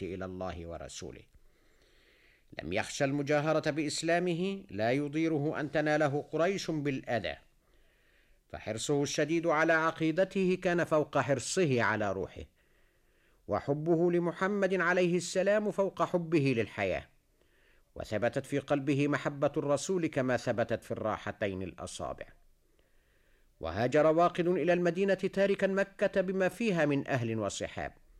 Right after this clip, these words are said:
وكانت مكة مرتع الصباه وشبابه في الجاهلية، لا يسير في شعب من شعابها إلا يستنشق عبير أيام خلت توفرت له خلالها بلهنية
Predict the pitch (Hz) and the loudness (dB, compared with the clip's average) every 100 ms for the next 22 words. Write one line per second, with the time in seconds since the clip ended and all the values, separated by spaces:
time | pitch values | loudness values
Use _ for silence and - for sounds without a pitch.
0 | - _ - _ _ - _ - - 110 | -20 _ -20 _ _ -20 _ -12 -2 0
1 | 120 143 139 - 139 151 151 151 156 143 | 0 0 -2 0 0 2 2 2 2 2
2 | 143 - 147 156 147 151 - 147 160 165 | 0 -2 2 2 4 2 2 2 4 2
3 | 190 175 _ _ _ - - 123 120 131 | 0 -8 _ _ _ -14 -4 -4 2 2
4 | 123 120 127 123 117 120 117 117 110 - | 2 2 2 0 0 2 2 2 0 0
5 | 110 104 110 - 160 156 131 127 120 113 | -2 -2 -4 0 2 2 0 -2 0 -2
6 | - 107 107 101 104 98 98 - - - | -2 0 0 0 0 -2 -4 -8 -20 -20
7 | - - - - 104 120 131 123 - 135 | -20 -20 -12 -6 0 4 4 2 0 0
8 | - 135 131 117 127 143 131 104 117 120 | 0 -2 0 0 2 2 2 2 2 2
9 | 117 110 104 - 107 98 - 104 101 - | 4 2 0 -4 -2 -2 -2 -2 -2 -2
10 | 104 95 - 95 95 87 - 104 123 151 | -4 -4 -4 -4 -4 -6 -8 -4 0 0
11 | 156 160 - _ _ _ - 90 107 98 | 0 -4 -8 _ _ _ -16 -4 -2 -2
12 | 95 104 101 - 95 | -2 0 -2 -2 -8